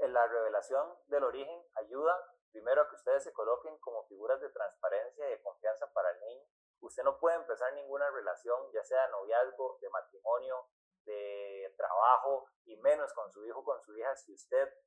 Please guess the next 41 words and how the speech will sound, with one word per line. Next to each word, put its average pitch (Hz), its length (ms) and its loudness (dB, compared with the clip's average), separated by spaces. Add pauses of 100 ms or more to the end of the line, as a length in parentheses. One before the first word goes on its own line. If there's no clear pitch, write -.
está 110 360 -4
en 117 80 -6
una, 127 140 0
eh, 101 500 -8
empieza 120 340 -8
con 107 120 -6
una 120 140 0
mentira. 113 500 6 (300)
Y 120 80 4
aquí 120 220 4
vamos 156 220 8
a 131 100 -2
ser 131 140 -2
maduros. 117 480 2 (120)
Aquí - 200 -4
no 120 80 6
vamos 147 220 4
a 156 60 -4
llegar 110 280 4
y 143 40 0
decir, 135 400 -4 (260)
"Es 131 160 -4
que 165 120 -6
yo 170 100 0
no 175 80 2
le 175 100 0
mentí, - 480 -12 (720)
yo 120 100 0
nada 131 140 6
más 131 140 4
no 135 100 2
le 123 140 2
dije". 110 300 -8 (680)
Eso 180 280 8
es 127 60 -8
mentira, 110 520 -6
porque 110 140 -4
usted 147 140 -6
está 170 140 6
ocultando 151 420 2
información. 98 560 -4